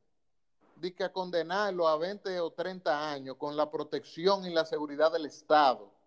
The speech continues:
y darle medicina y comida,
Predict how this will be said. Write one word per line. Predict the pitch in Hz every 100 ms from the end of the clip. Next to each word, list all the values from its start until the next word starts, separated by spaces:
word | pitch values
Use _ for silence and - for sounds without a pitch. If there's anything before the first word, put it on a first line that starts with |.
| _ _ _ _ _ _ _ _ _
y | 127
darle | 131 165 190
medicina | 185 185 151 - 196 190 175
y |
comida, | 151 151 139 160 135 101